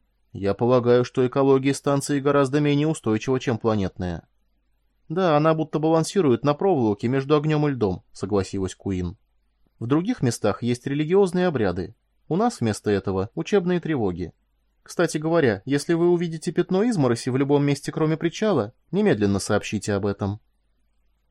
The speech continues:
Они, наконец, дошли до приюта приезжих. У нее были слишком проницательные глаза, их серьезный взгляд не вязался с губами, подрагивающими в улыбке. Под этим взглядом Этану стало страшно не по себе.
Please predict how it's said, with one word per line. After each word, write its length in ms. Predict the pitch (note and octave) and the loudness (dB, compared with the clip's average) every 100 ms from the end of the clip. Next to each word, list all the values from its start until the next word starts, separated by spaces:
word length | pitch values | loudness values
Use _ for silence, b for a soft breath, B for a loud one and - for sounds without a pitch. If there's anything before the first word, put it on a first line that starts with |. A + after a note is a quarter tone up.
| _ _ _ _ _ | _ _ _ _ _
Они, 240 | G#2+ G2 G2+ | -2 0 0
наконец, 440 | G#2 G#2+ G#2+ G#2 | 0 0 0 0
дошли 320 | A#2 A#2+ F#3+ | -2 -2 -4
до 100 | F3+ | -4
приюта 400 | E3+ F3 F3 E3+ | -2 -2 -2 -4
приезжих. 680 | D#3+ D#3 G#2 E2+ F2 - - _ _ _ _ _ G#2 | -6 -6 -4 -6 -10 -18 -20 _ _ _ _ _ -4
У 40 | |
нее 300 | G2 G2 D3+ | -2 0 -2
были 180 | C3+ G2 | -2 -2
слишком 380 | - F#2+ - F3+ | -4 -8 -4 -4
проницательные 760 | F3+ F3+ - B2+ - F#2 F2+ | -2 -2 0 -4 -4 -4 -4
глаза, 460 | F2+ G2 F2+ F2+ F2+ _ | -2 -2 -2 -6 -8 _
их 140 | G#2+ - | -10 -4
серьезный 480 | G#2+ G2+ A2 A2+ | -2 0 0 0
взгляд 360 | G#2+ A2 D3+ D#3+ | -2 -2 -4 -2
не 100 | G#2 | -2
вязался 400 | A2 A#2 B2+ - | 0 2 0 -2
с 40 | C3+ | -6
губами, 380 | D3 F3 D3 | -4 -2 -2
подрагивающими 800 | F#2 A#2 D3+ E3 D#3+ D#3 - D3+ | -2 -2 0 -2 -4 -6 -6 -6
в 100 | D3+ | -4
улыбке. 520 | C#3+ A2 - - E2 - _ _ _ _ | -2 -4 -6 -10 -12 -14 _ _ _ _
Под 180 | - F#2+ | -4 0
этим 220 | G2+ A2 | 0 -2
взглядом 460 | G2 A2 F3 C3+ F#2+ | -4 -2 -2 0 -4
Этану 320 | F#2+ G2 F#2 | -4 -4 -4
стало 280 | - D3 D#3 | -4 0 0
страшно 360 | - F#3+ - E3 | 0 -4 -2 -4
не 120 | D#3+ | -4
по 100 | D3 | -6
себе. 380 | - G#2 F2+ | -8 -6 -6